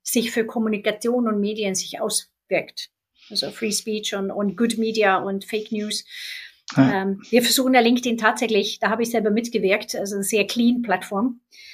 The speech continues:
Speaker 2: Mhm.
Speaker 1: Und, ähm, also wie gesagt, sehr erfolgreich. Dann haben wir, damals war das Xbox. Und
Speaker 2: Mhm.
Speaker 1: Gaming ist einfach riesengroß. Und man schaut die letzten zwei Jahre Pandemie, wo Leute dann zu Hause waren.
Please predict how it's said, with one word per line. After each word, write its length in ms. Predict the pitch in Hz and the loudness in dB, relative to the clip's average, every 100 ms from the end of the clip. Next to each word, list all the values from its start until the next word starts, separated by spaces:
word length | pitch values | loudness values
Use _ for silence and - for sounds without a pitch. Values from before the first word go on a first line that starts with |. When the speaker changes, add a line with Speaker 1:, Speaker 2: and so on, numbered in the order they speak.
| - | 0
Speaker 2:
Mhm. 260 | 127 135 | 2 2
Speaker 1:
Und, 520 | 202 196 190 196 202 247 | 2 -2 0 0 0 2
ähm, 460 | 202 202 202 196 - _ _ | 2 4 2 0 -4 _ _
also 240 | 220 208 220 | -4 -4 -2
wie 80 | 214 | -2
gesagt, 300 | - 190 - | 2 0 0
sehr 340 | 330 - 214 | -8 -2 2
erfolgreich. 680 | 202 202 208 - 262 320 - - _ _ _ _ | 2 0 -2 0 -4 -4 -12 -20 _ _ _ _
Dann 200 | 214 196 | 0 2
haben 240 | 220 214 | 0 -4
wir, 680 | 202 208 202 190 185 180 190 _ _ | -6 -2 2 4 4 2 -2 _ _
damals 480 | 208 202 190 196 - | -2 0 -2 -6 -6
war 200 | 196 185 | -4 -2
das 360 | 185 196 - - - | -4 -4 -6 -8 -6
Xbox. 600 | 220 - 294 302 - - _ _ _ | -4 4 4 4 0 0 _ _ _
Und 140 | 220 202 | -6 2
Speaker 2:
Mhm. 200 | 131 151 | 4 6
Speaker 1:
Gaming 440 | 214 220 262 269 | 4 4 2 0
ist 140 | 240 240 | 0 0
einfach 380 | 226 226 247 | 0 -2 -4
riesengroß. 640 | 233 214 240 202 202 254 262 | -2 -2 -2 -4 -2 -2 0
Und 80 | 220 | -2
man 220 | 208 240 | -4 -4
schaut 280 | - 202 214 | -2 -2 -2
die 40 | |
letzten 340 | 208 208 - 208 | -4 -4 -4 -4
zwei 160 | 208 | 2
Jahre 220 | 196 196 208 | 2 2 -2
Pandemie, 500 | 214 202 196 202 247 | -4 -2 0 0 0
wo 80 | 226 | 0
Leute 280 | 208 208 | -2 -4
dann 160 | 208 202 | -6 -8
zu 180 | 196 175 | -6 -6
Hause 260 | 247 240 | -4 -2
waren. 280 | 190 196 233 | -2 -2 -4